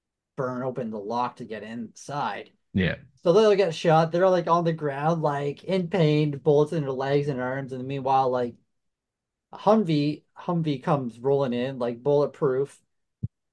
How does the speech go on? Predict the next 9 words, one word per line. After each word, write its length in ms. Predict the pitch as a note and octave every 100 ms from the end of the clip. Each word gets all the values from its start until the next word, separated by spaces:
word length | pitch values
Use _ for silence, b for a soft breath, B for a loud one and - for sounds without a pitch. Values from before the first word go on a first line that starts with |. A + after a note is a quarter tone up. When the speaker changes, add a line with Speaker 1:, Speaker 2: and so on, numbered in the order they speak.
| _ _ _ _ _ _ _ _ -
Speaker 1:
I, 120 | - -
I 100 | A3
don't 140 | A#3
know 200 | B3 A3+
if 120 | E3+
this 200 | G3+ G3
was, 160 | G3+ F#3
like, 360 | F#3+ D#3 - _ _ _ _ _ _
just 380 | E3+ D#3 -